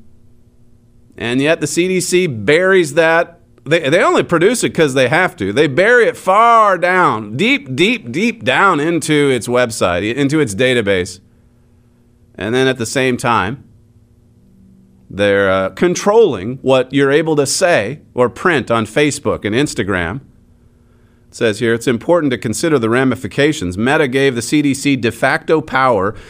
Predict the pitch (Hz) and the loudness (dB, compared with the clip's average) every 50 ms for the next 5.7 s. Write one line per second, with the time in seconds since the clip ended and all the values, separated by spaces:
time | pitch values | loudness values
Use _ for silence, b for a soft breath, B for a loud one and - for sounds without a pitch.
0 | B B B - 139 127 120 - - 120 113 123 143 165 185 165 - - - 160 | B B B -2 -2 -2 0 0 -2 -2 0 2 0 0 0 -2 -4 -2 0 2
1 | 151 151 151 147 135 135 135 139 139 143 - 139 131 131 127 131 135 135 143 131 | 2 2 2 0 0 2 0 0 -2 -2 -2 0 0 0 0 0 0 0 -2 -2
2 | 107 - - 127 123 120 120 123 120 - 127 117 107 113 113 117 120 117 110 - | -2 -2 -2 0 0 2 0 0 -2 -2 -4 -4 -2 -2 -2 -2 0 -2 -2 -2
3 | - 113 110 107 101 - - 85 80 80 87 107 - B B B B B B B | 0 0 0 0 -4 -6 -6 -6 -4 -4 -6 -8 -12 B B B B B B B
4 | - 107 - - 156 170 175 175 151 - - 165 160 160 156 - 190 220 - - | -6 -6 -2 0 0 0 2 0 -2 0 0 0 0 0 0 -2 -2 -2 0 -2
5 | 247 170 170 156 123 120 110 98 - - 90 127 - - | -2 0 0 -2 0 0 -2 -2 -2 -6 -8 -8 -8 -12